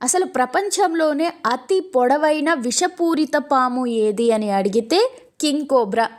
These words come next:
అని సమాధానం చెప్పేస్తాం. అలాంటిది ఈ పాము చాలా దిగులుగా, ఒంటరిగా ఆ కుండ లాంటి దాని వెనుక పడుకొని ఉంది. తల కొంచెం ఆ కుండ లాంటి దాని వెనుక ఉంటే బాడీ పక్కన ఉంది నల్లగా,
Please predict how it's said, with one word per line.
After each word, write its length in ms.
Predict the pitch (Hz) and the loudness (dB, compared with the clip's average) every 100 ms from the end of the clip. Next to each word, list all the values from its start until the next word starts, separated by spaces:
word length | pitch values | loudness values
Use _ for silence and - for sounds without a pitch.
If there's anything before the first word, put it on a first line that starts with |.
| - | -10
అని 160 | 226 392 | -6 -2
సమాధానం 640 | - 214 202 220 214 254 349 | -2 0 -2 -2 -2 -2 -2
చెప్పేస్తాం. 500 | 226 202 220 - - - | -2 0 0 0 -2 0
అలాంటిది 600 | 254 247 311 339 349 294 285 359 453 269 | 2 2 0 -2 -2 0 0 0 -2 -2
ఈ 80 | 247 | 0
పాము 340 | 240 233 285 | 0 -2 -2
చాలా 340 | 311 269 226 | -2 0 0
దిగులుగా, 580 | 240 247 196 233 208 208 | 0 -2 -2 -2 2 2
ఒంటరిగా 680 | 208 202 202 226 208 208 196 - | 0 -2 -4 -4 0 0 -2 -2
ఆ 60 | 220 | -4
కుండ 340 | 220 226 233 | 0 0 2
లాంటి 320 | 254 240 226 | 2 0 -2
దాని 240 | 214 220 214 | -2 -2 -2
వెనుక 420 | 202 196 220 392 - | -4 -2 0 0 0
పడుకొని 440 | 208 208 214 214 | 0 0 -2 0
ఉంది. 260 | 202 196 - - - | 0 -2 -4 -6 -2
తల 200 | 285 330 403 | 0 0 2
కొంచెం 380 | 339 320 311 381 | 0 0 0 0
ఆ 60 | |
కుండ 340 | 294 - 277 330 | 0 -2 0 0
లాంటి 260 | 330 311 | 0 -2
దాని 220 | 294 277 262 | 0 0 0
వెనుక 300 | 247 254 285 | -2 0 0
ఉంటే 380 | 254 240 339 | 0 0 0
బాడీ 360 | 247 214 226 294 | 0 0 0 -2
పక్కన 400 | 277 226 - 233 | -4 -6 -2 0
ఉంది 300 | 226 196 220 | 0 0 0
నల్లగా, 560 | 226 185 196 202 202 | 0 0 2 2 0